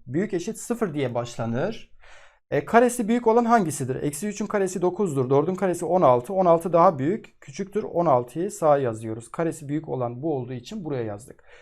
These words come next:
Mesela arkadaşlar bakın bir taraf negatif, diğer taraf pozitif. O zaman sıfır küçük eşit x kare diye başladık. Çünkü bir sayının karesi negatif olamaz. Sıfırdır ya da sıfırdan büyük olur. Eksi birin karesi birdir. Üçün karesi dokuzdur. Karesi büyük olan hangisi? Dokuz. Dokuzu buraya yazıyoruz. Şuradaki işaretle beraber.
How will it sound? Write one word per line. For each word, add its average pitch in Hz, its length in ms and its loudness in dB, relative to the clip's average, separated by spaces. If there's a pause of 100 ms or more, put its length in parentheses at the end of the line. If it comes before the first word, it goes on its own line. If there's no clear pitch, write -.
(220)
Mesela 220 240 2
arkadaşlar 226 300 0
bakın 202 200 -2
bir 220 80 -6
taraf 190 260 2
negatif, 180 400 -2
diğer 185 220 2
taraf 196 260 -4
pozitif. 139 380 -8
O - 140 -10
zaman 170 240 -2
sıfır 175 560 -8
küçük - 300 -14
eşit 156 340 -6
x - 260 -12
kare 139 280 -4
diye 160 200 -6
başladık. 123 460 -6
Çünkü 156 240 -10
bir 175 60 -6
sayının 135 300 -6
karesi 160 320 -6
negatif 160 320 -4
olamaz. 135 320 -4
Sıfırdır 202 420 -8
ya 170 120 -2
da 165 60 -8
sıfırdan 170 420 -8
büyük 131 240 -4
olur. 127 280 -8 (480)
Eksi 170 280 -2
birin 233 140 0
karesi 214 420 -2
birdir. 185 520 -2
Üçün 196 240 -6
karesi 185 340 -4
dokuzdur. 170 520 -2
Karesi 185 340 -2
büyük 185 200 -4
olan 175 180 0
hangisi? 190 380 -4
Dokuz. 147 380 -4
Dokuzu 165 400 -6
buraya 175 220 0
yazıyoruz. 135 560 -2
Şuradaki 180 440 -8
işaretle 139 580 0
beraber. 117 600 -4